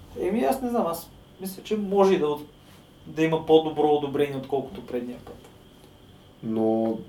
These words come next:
Speaker 2: този въпрос периодично ще си бъде повдиган според мен.
Speaker 1: Да, и според мен в един момент просто ще наболеят проблемите много, понеже те имат много големи пререкания за вода в щата вътре.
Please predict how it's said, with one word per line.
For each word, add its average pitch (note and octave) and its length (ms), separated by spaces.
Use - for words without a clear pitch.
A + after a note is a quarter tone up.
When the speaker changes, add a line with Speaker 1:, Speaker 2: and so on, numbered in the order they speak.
Speaker 2:
този A2+ 200
въпрос G#2+ 340
периодично G#2+ 500
ще - 80
си G#2 100
бъде G#2 200
повдиган G2+ 360
според E2+ 280
мен. D#2 120
Speaker 1:
Да, D#3+ 140
и E3+ 40
според D#3+ 260
мен E3 140
в - 40
един D3 140
момент C#3+ 240
просто D3 240
ще D3+ 100
наболеят C3+ 420
проблемите B2 460
много, C3 200
понеже C3 300
те C#3 100
имат C#3 260
много C3+ 300
големи B2+ 340
пререкания B2+ 600
за B2 140
вода B2 340
в B2 200
щата A#2+ 380
вътре. A#2 240